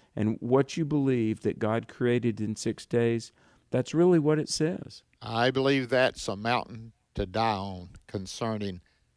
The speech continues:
Speaker 2: uh, evolution being the way. Darwinian evolution is, is a philosophy, and they developed a science to develop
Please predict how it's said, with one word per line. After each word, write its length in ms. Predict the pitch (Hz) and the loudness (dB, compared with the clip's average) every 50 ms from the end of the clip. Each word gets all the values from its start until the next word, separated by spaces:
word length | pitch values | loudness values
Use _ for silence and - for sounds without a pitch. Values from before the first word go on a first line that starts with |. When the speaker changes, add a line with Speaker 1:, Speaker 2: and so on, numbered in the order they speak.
| _ _ | _ _
Speaker 2:
uh, 300 | - - - 113 107 - - - | -10 -8 -8 -8 -8 -10 -10 -4
evolution 840 | - 120 120 110 110 110 110 117 117 110 - - 113 95 98 95 90 87 | -2 0 0 0 0 0 0 0 0 -2 -2 -6 -6 -6 -8 -10 -10 -4
being 480 | 107 104 107 110 110 104 101 95 90 92 - _ _ _ | -2 -2 0 0 0 0 -2 -4 -8 -12 -16 _ _ _
the 720 | 110 104 101 101 - - 120 117 120 117 117 110 98 95 - | -16 -14 -12 -12 -4 0 0 0 2 0 -2 -4 -6 -8 -12
way. 600 | - 107 98 90 95 101 107 107 101 90 87 - _ _ _ _ _ _ | -14 -14 -8 -4 -2 -2 0 -2 -2 -4 -6 -12 _ _ _ _ _ _
Darwinian 540 | - 110 104 104 110 139 151 147 139 123 120 | 2 2 2 4 2 2 2 2 0 2 4
evolution 640 | 123 131 120 110 107 113 113 107 - - 107 92 92 | 2 2 2 2 2 0 0 0 -2 -6 -8 -8 -8
is, 340 | 87 104 95 90 85 - - - _ - | -8 -8 -8 -8 -8 -12 -12 -14 _ -12
is 200 | 104 90 - - | -10 -10 -10 -10
a 60 | 90 | -12
philosophy, 840 | - - - 107 110 117 123 131 127 - - 135 - - 143 139 - - | -12 -12 -8 -2 0 2 2 2 2 0 -6 -6 -6 -6 -10 -10 -10 -10
and 180 | - 101 95 | -10 -10 -4
they 160 | 90 104 107 110 | 0 0 0 0
developed 800 | 107 95 92 90 87 87 101 113 131 139 147 147 - - - - - _ _ _ _ _ _ _ | 0 -4 -6 -6 -8 -2 2 2 4 4 2 0 -2 -6 -16 -20 -20 _ _ _ _ _ _ _
a 120 | 120 104 | -6 -4
science 760 | 98 - - - - 143 143 143 135 117 101 90 - - - - | -4 -2 -2 -2 0 0 2 2 2 2 0 -2 -6 -10 -10 -8
to 100 | - 95 | -8 -6
develop 520 | - 101 - - 123 127 131 131 123 - | -4 -6 -2 0 0 2 2 2 0 -2